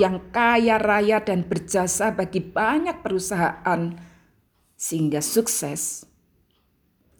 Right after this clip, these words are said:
Ternyata dia berkata, kekayaannya tidak menjamin ia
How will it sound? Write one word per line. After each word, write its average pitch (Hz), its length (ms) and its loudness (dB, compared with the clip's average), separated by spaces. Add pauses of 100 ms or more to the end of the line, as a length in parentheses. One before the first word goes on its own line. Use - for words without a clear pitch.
(240)
Ternyata 156 480 0
dia 160 240 -2
berkata, 156 800 -8 (1300)
kekayaannya 170 1160 2 (1300)
tidak 175 320 -2
menjamin 165 720 0
ia 160 400 0